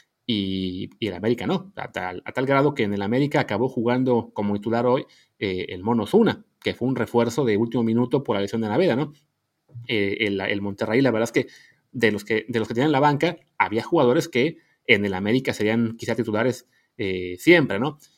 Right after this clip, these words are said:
Entonces, por ese lado, pues, por, pensando en el lado de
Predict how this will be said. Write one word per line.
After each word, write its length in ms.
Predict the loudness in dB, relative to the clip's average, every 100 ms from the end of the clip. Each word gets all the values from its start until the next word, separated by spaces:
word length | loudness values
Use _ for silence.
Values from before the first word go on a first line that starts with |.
| _
Entonces, 800 | -12 -8 -2 0 0 0 0 0
por 200 | 2 2
ese 200 | 4 4
lado, 320 | 4 4 2
pues, 180 | -2 -6
por, 320 | -6 -6 -4
pensando 520 | -2 -2 0 0 2 2
en 100 | 2
el 80 |
lado 180 | 2 2
de 200 | 0 -2